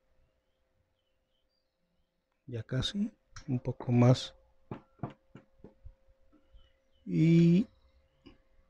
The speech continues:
creo que con eso bastará. Le doy siguiente, ya que está en azul ahí.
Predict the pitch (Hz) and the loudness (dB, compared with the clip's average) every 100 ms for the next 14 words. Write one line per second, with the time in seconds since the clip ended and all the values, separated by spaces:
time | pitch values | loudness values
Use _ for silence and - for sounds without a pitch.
0 | - _ _ _ _ _ _ _ _ _ | -20 _ _ _ _ _ _ _ _ _
1 | _ - 147 156 147 131 120 - 117 113 | _ -2 0 2 0 2 2 2 0 -2
2 | - 123 233 - - - _ _ _ _ | -2 0 0 -2 -20 -20 _ _ _ _
3 | _ _ - 127 123 131 - 139 170 170 | _ _ 2 6 6 6 4 6 6 6
4 | 190 226 - _ _ - - _ - 123 | 4 2 0 _ _ -20 -20 _ -6 -4
5 | 127 127 - 151 143 - _ _ _ _ | -2 -6 -2 2 2 0 _ _ _ _
6 | - 165 135 123 - 156 160 151 156 208 | -2 2 2 2 2 4 6 8 6 4
7 | - | 0